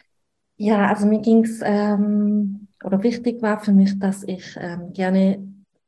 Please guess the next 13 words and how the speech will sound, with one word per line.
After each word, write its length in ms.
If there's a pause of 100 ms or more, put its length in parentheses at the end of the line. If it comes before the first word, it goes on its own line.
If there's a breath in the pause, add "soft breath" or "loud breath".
(420)
viele, 440 (140)
was 360
heißt 240
viele 260
Kunden, 500 (800 loud breath)
einfach 400
die 180
richtigen, 960
passenden 480
Kunden 440
für 100
mich 260
habe. 580